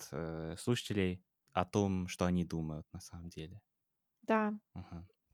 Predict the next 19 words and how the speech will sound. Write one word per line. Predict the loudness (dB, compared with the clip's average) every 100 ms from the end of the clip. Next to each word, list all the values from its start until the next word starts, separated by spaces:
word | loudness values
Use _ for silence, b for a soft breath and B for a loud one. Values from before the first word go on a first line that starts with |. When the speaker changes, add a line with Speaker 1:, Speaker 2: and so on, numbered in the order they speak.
| _ _
Speaker 2:
Подписывайтесь | 8 10 6 8 8 6 8 4 4 -4 0
на | 4 4
наш | 6 4 2
Instagram, | -2 0 0 2 6 6 6 2
все | 4 6
ссылки | 6 10 10 10 8 6 6
будут | 6 6 6 4
в | 4
описании. | 2 4 6 6 6 8
Также, | 12 12 12 8 8
если | 10 8 6 2
вы |
хотите | 4 2 2 0 6
поддержать | 6 8 6 10 10 10
наш | 6 4 2
проект, | 6 8 8 6
заходите | 4 6 6 6 6
на | 4
Patreon. | 6 4 10 12 12 10